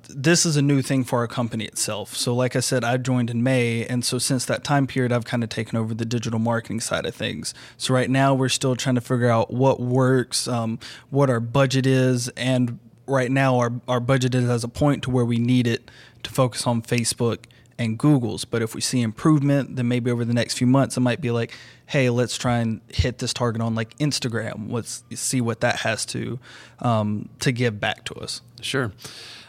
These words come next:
Speaker 2: Um, I don't want you to give away too many, uh, secrets or anything, but are there, are there a few things that you've seen work really well? Or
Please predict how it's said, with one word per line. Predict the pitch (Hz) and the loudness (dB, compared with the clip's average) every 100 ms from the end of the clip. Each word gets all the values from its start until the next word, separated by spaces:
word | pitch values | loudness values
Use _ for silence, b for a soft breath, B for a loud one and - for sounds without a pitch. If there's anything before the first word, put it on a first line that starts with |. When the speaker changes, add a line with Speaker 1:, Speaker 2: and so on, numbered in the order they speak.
| B | B
Speaker 2:
Um, | - 131 117 110 - _ _ _ - | -2 0 0 -4 -8 _ _ _ -8
I | 117 | -2
don't | 131 | 0
want | 131 127 | 0 0
you | 123 | 0
to | |
give | 120 117 | 0 2
away | 120 | 2
too | - 135 | 2 2
many, | 127 120 117 113 | 4 4 2 0
uh, | 117 95 95 98 | -2 0 0 0
secrets | - 143 139 120 | 0 0 0 0
or | 113 | 2
anything, | 104 117 117 | 0 0 0
but | 107 | 0
are | 98 | 0
there, | 113 110 104 | 2 2 2
are | 90 113 | 2 2
there | 113 113 | 2 0
a | |
few | - 123 | 0 -4
things | 110 113 117 | 0 -2 -2
that | 98 - | -4 -6
you've | 110 | -6
seen | - 110 110 107 101 | -4 -2 -2 -2 -6
work | - 101 110 107 | -8 -2 -2 -2
really | 101 104 117 113 | -4 0 0 2
well? | 104 104 107 | 2 2 2
Or | 101 | 0